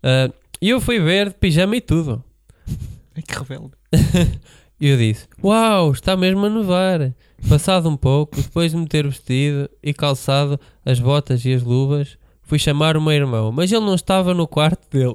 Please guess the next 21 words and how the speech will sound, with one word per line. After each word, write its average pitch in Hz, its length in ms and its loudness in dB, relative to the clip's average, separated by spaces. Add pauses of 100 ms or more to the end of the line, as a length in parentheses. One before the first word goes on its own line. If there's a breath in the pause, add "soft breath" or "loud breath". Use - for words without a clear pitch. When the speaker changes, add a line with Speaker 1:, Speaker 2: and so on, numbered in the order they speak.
Speaker 1:
Isto - 160 -4
está 123 120 0
aqui - 140 -2
um 127 40 -2
problema 139 240 -4
de 139 60 -14
continuidade, 139 600 -6
não 101 60 -10
é? 95 60 -10
Isto - 160 -18
é 98 60 -12
isso - 140 -20
aqui. 107 320 -16
Speaker 2:
<laughs> - 500 -8
Ah, 113 180 -10
então, 117 340 -12
fizeste 123 260 -6
propósito. 156 360 -12
Speaker 1:
Fiz 113 160 -2
propósito. 131 580 -4
<laughs> 101 80 -8